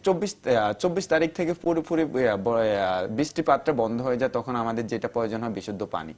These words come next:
মানুষ তার বিশুদ্ধ পানির প-, চাহিদা মেটাতে ব্যর্থ হয়, অনেকে ব-, বন্যার পানি পর্যন্ত পান করতে বাধ্য হয়। আর এই মুহূর্তে আমরা যখন রেস্ট টিম নিয়ে চব্বিশ তারিখে মুভ করতেছিলাম, সবার একটি, একটাই চাওয়া, এক ফোঁটা পানি।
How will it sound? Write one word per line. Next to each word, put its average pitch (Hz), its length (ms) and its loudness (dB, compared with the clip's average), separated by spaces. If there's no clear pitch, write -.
মানুষ 117 360 -4
তার 123 160 2
বিশুদ্ধ 117 340 -4
পানির 113 340 -4
প-, 117 140 -8
চাহিদা 104 360 -4
মেটাতে 110 340 -4
ব্যর্থ 98 280 -6
হয়, 123 100 -2
অনেকে 113 300 -6
ব-, 107 400 -4
বন্যার 107 340 -6
পানি 107 260 -6
পর্যন্ত 107 360 -8
পান 113 180 -6
করতে 117 200 -6
বাধ্য 98 300 -4
হয়। 139 180 -2
আর 101 220 0
এই 151 180 4
মুহূর্তে 170 460 0
আমরা 151 220 4
যখন 160 260 2
রেস্ট 131 220 0
টিম 151 120 0
নিয়ে 147 180 -2
চব্বিশ 131 360 -2
তারিখে 127 360 0
মুভ 120 260 -2
করতেছিলাম, 127 500 -4
সবার 120 300 0
একটি, 113 320 -4
একটাই 160 340 2
চাওয়া, 101 280 0
এক 123 180 -2
ফোঁটা 147 180 0
পানি। 117 280 -8